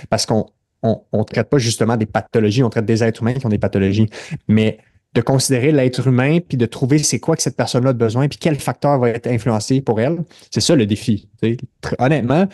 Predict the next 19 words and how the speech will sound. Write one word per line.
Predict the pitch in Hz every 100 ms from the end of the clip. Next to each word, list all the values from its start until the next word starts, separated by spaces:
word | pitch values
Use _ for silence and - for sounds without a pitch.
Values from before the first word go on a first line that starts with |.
| - - _ -
après | 110 - 151
cinq, | 135 156 165
six | - 135
ans |
de | 139
pratique, | - 110 165 175
puis | 117
je |
sais | 107 117
pas | 156
si | - -
c'est | 135
la | 110
même | 113
perso-, | 117 - 104 104 - - -
perception | 127 120 - - 120
de |
moi, | 110 110 - 214 - -
mais | 107 -